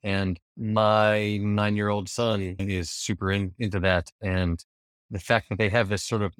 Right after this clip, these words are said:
open A P I slash app store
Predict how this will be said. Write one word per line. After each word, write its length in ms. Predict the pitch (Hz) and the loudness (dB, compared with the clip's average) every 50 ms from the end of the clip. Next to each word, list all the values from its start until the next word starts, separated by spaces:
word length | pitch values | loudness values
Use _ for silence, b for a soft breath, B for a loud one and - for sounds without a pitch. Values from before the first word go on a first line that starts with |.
| - _ _ - | -20 _ _ -4
open 640 | 131 123 123 - - 120 110 107 104 101 98 92 - B B B B B B B B _ _ _ _ _ _ _ _ _ _ _ _ _ _ _ _ _ - | -2 0 0 0 0 -2 -2 -2 -2 -2 -4 -6 -8 B B B B B B B B _ _ _ _ _ _ _ _ _ _ _ _ _ _ _ _ _ -4
A 160 | 117 113 110 | -2 -2 -2
P 240 | - - 110 104 104 | -2 -2 -2 0 2
I 300 | 110 117 120 120 117 107 | 2 4 4 2 2 0
slash 380 | - - - 113 104 95 - | -2 -4 -2 -2 -2 -2 -2
app 220 | - 120 120 113 - | -2 -2 -2 -2 -4
store 600 | - - 120 110 104 101 98 95 95 90 85 | -6 -4 -2 0 0 0 0 0 -2 -2 -4